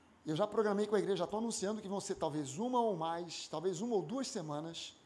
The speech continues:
todo dia a gente vai ter culto, vai ter encontro, pra saber, pra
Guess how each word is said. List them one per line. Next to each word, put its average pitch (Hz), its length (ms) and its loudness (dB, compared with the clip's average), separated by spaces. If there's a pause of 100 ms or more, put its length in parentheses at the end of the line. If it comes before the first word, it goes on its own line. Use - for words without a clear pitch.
(680)
todo 254 300 6
dia 214 420 0 (260)
a 127 60 -14
gente 156 140 -10
vai 165 100 -2
ter 185 100 -2
culto, 202 380 -4
vai 165 100 0
ter 165 120 -2
encontro, 170 520 -4 (640)
pra 175 140 2
saber, 180 520 4
pra 190 220 -2